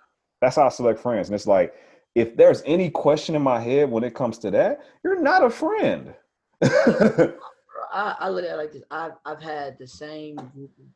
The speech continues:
Speaker 2: pretty much core group of friends since pro-, over, well over ten years.
Speaker 1: Yeah.
Speaker 2: You know what I'm saying? And it hasn't changed. You know
Speaker 1: Yeah.
Speaker 2: what I'm saying? Like, if somebody else new comes around, they gotta be pretty,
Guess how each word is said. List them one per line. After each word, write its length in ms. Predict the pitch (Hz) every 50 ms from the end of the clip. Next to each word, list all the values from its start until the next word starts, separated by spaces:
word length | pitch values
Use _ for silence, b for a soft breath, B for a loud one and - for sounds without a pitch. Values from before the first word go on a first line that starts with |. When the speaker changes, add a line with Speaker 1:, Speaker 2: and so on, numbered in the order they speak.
| _ _ _
Speaker 2:
pretty 200 | - 180 175 165
much 220 | 156 143 135 - _ -
core 260 | - 165 160 151 131
group 180 | 131 131 127 127
of 100 | 131 131
friends 480 | _ - 139 139 135 127 120 123 123 _
since 480 | - - - - _ _ _ _ _ _ _ _ _ _ _ _ _ _ _ _ _ _ _ _ _ _ _ _ _ _ _ _ _ _ _ _ _ B B B B B B _
pro-, 140 | - - - - -
over, 340 | 156 170 156 151 139 131 127 _
well 280 | 131 131 156 160 156 147
over 200 | 139 127 135 127
ten 160 | - 127 - - - 67
years. 380 | - - _ _ _ _ _ _ _ _ _ _ 82
Speaker 1:
Yeah. 280 | 90 87 78 65 - - - _ _ _ _ _ _
Speaker 2:
You 100 | - 165
know 120 | 160 160 151
what 60 | 147
I'm 100 | 147 147
saying? 320 | - - 147 147 143 - -
And 100 | - 135
it 60 | 131
hasn't 340 | 135 147 151 117 120 117 -
changed. 420 | - 104 71 - _ _ _ _ _ _ _ _ _ _ _
You 80 | - -
know 60 | -
Speaker 1:
Yeah. 40 | -
Speaker 2:
what 60 | - 147
I'm 60 | 151
saying? 100 | _ _ _ _ _ _ -
Like, 220 | 87 87 85 95
if 80 | 117 -
somebody 360 | - 180 202 208 202 180 127
else 220 | 151 165 156 131
new 220 | 135 135 156 175 175
comes 300 | - 170 165 170 160 151
around, 480 | 156 151 160 165 170 170 165 165 165 170 _ _ _ _ _ _ _ -
they 160 | 143 165 170 160
gotta 260 | 156 147 139 135 127
be 140 | 143 127 143
pretty, 560 | 135 - - 160 156 151 160 151 143 135